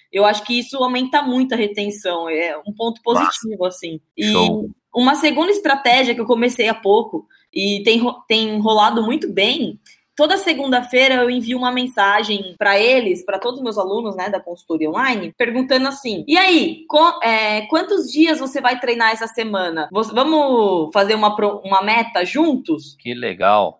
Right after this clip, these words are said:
Speaker 1: E, nossa, Rafa, tem, tem mudado muito a consultoria, sabe? Porque antes eu sempre mandei mensagem de segunda-feira, uma mensagem motivacional, assim, mas
Speaker 2: Certo.
Speaker 1: man-, mas mandar essa de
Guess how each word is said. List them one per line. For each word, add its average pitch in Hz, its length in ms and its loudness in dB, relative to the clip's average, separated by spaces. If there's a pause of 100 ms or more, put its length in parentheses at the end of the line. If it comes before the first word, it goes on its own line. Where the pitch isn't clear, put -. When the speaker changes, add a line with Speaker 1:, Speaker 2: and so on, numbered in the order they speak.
(140)
Speaker 1:
E, 214 280 -8
nossa, 247 460 4
Rafa, 208 300 2
tem, 254 420 -2
tem 269 380 -4
mudado 262 500 2
muito 269 400 -2
a 214 60 0
consultoria, 208 640 -2
sabe? 196 460 0
Porque 202 300 -6
antes 277 600 -2
eu 208 180 0
sempre 339 280 -2
mandei 269 300 2
mensagem 226 540 0
de 208 60 -4
segunda-feira, 196 640 0 (260)
uma 202 80 -2
mensagem 208 360 0
motivacional, 196 920 2
assim, 233 380 -2 (380)
mas 220 320 2
Speaker 2:
Certo. 196 140 4
Speaker 1:
man-, 233 180 0 (200)
mas 240 220 2
mandar 262 480 2
essa 311 240 0
de 240 520 0